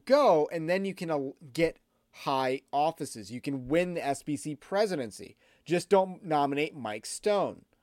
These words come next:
or Tom Ascol. You nominate someone who can fight. The strategy is there, and this amendment is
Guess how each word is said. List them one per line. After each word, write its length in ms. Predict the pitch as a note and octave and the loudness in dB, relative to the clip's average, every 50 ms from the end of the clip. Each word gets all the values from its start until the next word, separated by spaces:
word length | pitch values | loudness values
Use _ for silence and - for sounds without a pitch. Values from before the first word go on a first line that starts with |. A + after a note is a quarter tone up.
| _ _ _ _ _ _ _ _ _ _ _ _ _ _ - G4 - _ _ _ _ - | _ _ _ _ _ _ _ _ _ _ _ _ _ _ -20 -20 -20 _ _ _ _ -2
or 140 | D3 C#3 C3 | -2 -2 -2
Tom 320 | - - C3+ C3 C3+ C#3+ | -2 -4 -2 -2 0 2
Ascol. 420 | D#3 D#3+ F3 F3 - - B2+ G#2+ G2 | 4 4 4 4 0 -4 -8 -10 -8
You 40 | |
nominate 480 | G2+ A2 A2+ A#2 C3 C3+ C#3+ D3+ D#3+ D3 | -8 -6 -4 -4 -2 -2 -2 -2 -2 -4
someone 220 | - D#3+ D#3+ E3 | -4 -6 -4 -4
who 80 | E3+ E3+ | -4 -4
can 140 | E3+ G3+ F#3 | -6 -6 -8
fight. 520 | - - - A#3+ A#3+ A#3 E3+ G2 - - _ _ _ _ _ _ _ _ _ _ _ _ _ _ _ _ _ - | -8 -8 -2 0 2 2 0 0 -4 -14 _ _ _ _ _ _ _ _ _ _ _ _ _ _ _ _ _ -8
The 100 | E3 E3 | -6 -6
strategy 640 | - - - - G3 G#3+ B3+ C#4 C#4+ G#3 G#3 A3+ A3+ | -6 -4 0 2 4 4 4 2 0 -4 -6 -4 -2
is 180 | G3+ E3 C3 - | -2 -2 -4 -4
there, 380 | - C#3+ F#3 A#3+ A3+ F3+ D3+ | -4 -4 -2 0 2 2 0
and 180 | C3+ C#3 C#3+ D#3 | 0 -2 -4 -4
this 160 | F3 - - | -6 -6 -6
amendment 560 | E3+ D3+ C#3+ C#3+ D3+ E3+ G#3+ G#3 F3+ D#3 - _ - | -8 -8 -6 -6 -4 -4 -4 -4 -4 -6 -6 _ -6
is 480 | F3 F3 F#3+ F#3 D#3 B2 G2+ - - | 0 2 2 2 2 -2 -6 -10 -16